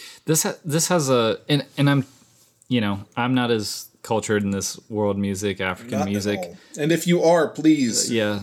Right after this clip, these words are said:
Speaker 2: tell us more about this, 'cause
Speaker 1: Tell
Speaker 2: the
Speaker 1: us how
Speaker 2: show
Speaker 1: we're
Speaker 2: rules.
Speaker 1: But this to me has a lot more intricate mel-, melodies within, like, that guitar,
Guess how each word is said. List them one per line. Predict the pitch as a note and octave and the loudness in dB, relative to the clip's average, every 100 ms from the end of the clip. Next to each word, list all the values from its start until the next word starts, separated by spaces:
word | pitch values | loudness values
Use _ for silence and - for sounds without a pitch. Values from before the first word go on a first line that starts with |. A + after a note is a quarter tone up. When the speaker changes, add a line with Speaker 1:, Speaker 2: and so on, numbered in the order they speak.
| - | -4
Speaker 2:
tell | D3 C#3 | 2 2
us | A#2+ - - | 2 -2 -6
more | A#2 A#2 A2+ G#2 | -4 -2 -2 -2
about | G#2+ G#2+ G2+ | -4 -4 -6
this, | G2 - - | -8 -6 -6
'cause | G#2+ F#2+ - | -8 -8 -8
Speaker 1:
Tell | - A2+ | -4 -4
Speaker 2:
the | |
Speaker 1:
us | G#2+ | -2
how | B2 | -2
Speaker 2:
show | G#2+ | -2
Speaker 1:
we're | F#2+ | -4
Speaker 2:
rules. | G#2+ A2+ A2+ B2 B2 A2+ A2+ A2+ A2+ G#2+ - - - _ _ _ | -8 -10 -8 -6 -6 -6 -8 -8 -8 -6 -6 -8 -20 _ _ _
Speaker 1:
But | C3+ - | -2 0
this | - E3 - | 0 0 2
to | C#3 | 2
me | A#2+ A#2+ A2+ | 4 4 2
has | - A2 | -2 -2
a | G#2+ | -2
lot | G2+ G2+ G#2+ - | -2 0 -2 -2
more | A2 G#2 G#2 G2+ G2+ - _ _ _ _ _ _ _ _ - | 0 2 2 2 0 -4 _ _ _ _ _ _ _ _ -4
intricate | C3 C3 C#3 - A2 - | -2 0 -2 0 0 0
mel-, | G2+ G#2 G2+ G#2 - - | 0 0 2 0 -2 -4
melodies | A2 G#2+ A#2 C#3+ D#3 D3+ - | 0 2 2 0 0 -2 -4
within, | A2 A2 - G#2 G2 F#2 | -2 -4 -2 -2 -2 -4
like, | - G2 A2 | -6 -4 -4
that | G#2+ | -4
guitar, | A2 - F#2+ F#2+ G2 G2 G2+ | -4 -6 -6 -2 -2 -2 -4